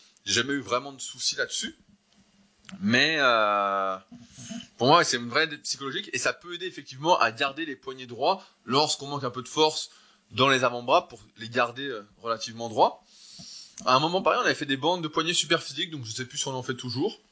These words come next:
Ou sinon, bah, on doit avoir une équivalence sur, sur la boutique. Mais, euh, c'est vrai que moi, je préfère faire sans.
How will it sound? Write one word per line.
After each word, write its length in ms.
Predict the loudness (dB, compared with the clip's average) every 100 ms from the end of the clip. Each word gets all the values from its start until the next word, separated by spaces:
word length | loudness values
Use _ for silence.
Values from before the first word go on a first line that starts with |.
| _ -20 -20 -20 _
Ou 40 |
sinon, 240 | -2 -2 4
bah, 80 |
on 80 | 4
doit 100 | 4
avoir 140 | 2 2
une 100 | -2
équivalence 460 | -4 -2 0 -2
sur, 180 | -4 -6
sur 140 | -6
la 60 | -8
boutique. 420 | -8 -10 -8 -10 -14 -16 -14 -16 -20 _
Mais, 320 | 0 4 6 6
euh, 720 | 6 4 2 2 0 0 -2 -6 _ _ -18 -16 -16 _ _
c'est 160 | 2
vrai 200 | 4 4
que 320 | 0 -6 -4 -6 -14 -4
moi, 180 | 0
je 80 | 0
préfère 300 | 0 -2 -2
faire 200 | -2 -6
sans. 320 | -2 -2 -2